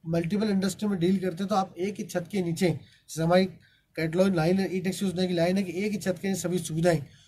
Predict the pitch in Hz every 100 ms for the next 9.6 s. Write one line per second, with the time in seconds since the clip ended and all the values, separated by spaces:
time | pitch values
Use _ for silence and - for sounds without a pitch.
0 | _ - 175 - 226 196 190 202 180 190
1 | 185 202 202 - 175 185 190 - 165 185
2 | 160 165 175 - - _ - - 165 214
3 | - 165 165 170 - 170 - 170 - -
4 | _ 139 156 170 190 165 151 135 175 160
5 | 160 175 - _ 160 170 185 185 175 170
6 | 165 170 160 180 - _ _ - 220 -
7 | 285 254 262 277 _ _ _ _ _ -
8 | 175 233 226 - 220 180 214 226 185 202
9 | 220 208 175 196 240 -